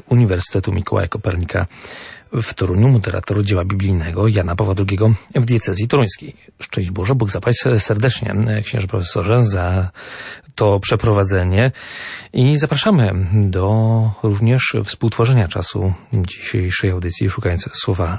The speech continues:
Bożego, naszych radiosłuchaczy. Numery kontaktowe do naszego studia z Polski Północnej: pięćdziesiąt sześć sześćset pięćdziesiąt pięć dwadzieścia trzy pięćdziesiąt pięć,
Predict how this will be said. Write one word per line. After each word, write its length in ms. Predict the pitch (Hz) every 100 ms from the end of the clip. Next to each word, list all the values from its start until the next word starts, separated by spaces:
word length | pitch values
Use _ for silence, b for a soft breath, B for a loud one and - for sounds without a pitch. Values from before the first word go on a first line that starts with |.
| -
Bożego, 680 | 101 92 92 95 85 - 98
naszych 440 | 98 82 - 98
radiosłuchaczy. 680 | 90 85 82 107 - 92 - 110 151 B B B B B B B 123
Numery 200 | 104 95
kontaktowe 380 | 95 98 95
do 100 | 95
naszego 460 | 92 90 101 95 92
studia 540 | 87 - 104 87 85 110 127 110 101
z 40 | -
Polski 440 | - 101 - 90
Północnej: 500 | - 95 90 - 107
pięćdziesiąt 380 | 98 87 104 90
sześć 280 | 92 - -
sześćset 400 | - 90 - -
pięćdziesiąt 300 | 98 92 95
pięć 220 | 98 87
dwadzieścia 500 | 95 92 87 82 -
trzy 220 | - -
pięćdziesiąt 460 | - 92 85 98 -
pięć, 360 | 107 117 -